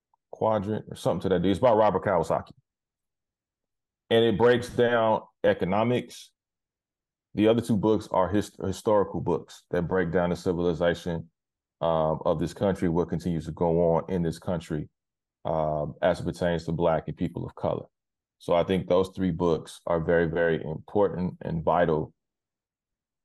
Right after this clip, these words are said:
to helping understand the landscape, helping to understand,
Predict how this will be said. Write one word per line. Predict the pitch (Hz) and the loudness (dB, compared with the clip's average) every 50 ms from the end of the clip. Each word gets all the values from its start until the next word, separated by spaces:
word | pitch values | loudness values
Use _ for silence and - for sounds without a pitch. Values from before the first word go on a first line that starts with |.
| _ _ _ _ | _ _ _ _
to | - - 85 | -2 -2 0
helping | - 104 95 82 - 85 80 76 - - _ _ _ _ | 2 0 -2 0 0 -4 -4 -4 -6 -12 _ _ _ _
understand | - 98 90 85 - - - 92 87 82 80 | -2 0 0 0 -2 -2 -2 0 0 0 0
the | |
landscape, | 78 87 92 87 - - 92 87 82 - | 0 0 0 -2 -2 -2 -2 -2 0 0
helping | - 90 82 87 78 | -4 -4 -2 -4 -6
to | - - - | -8 -10 -8
understand, | - 87 85 82 82 - - 90 87 85 82 85 82 - | -6 -4 -4 -4 -6 -6 -4 -4 -2 -2 -2 -2 -4 -6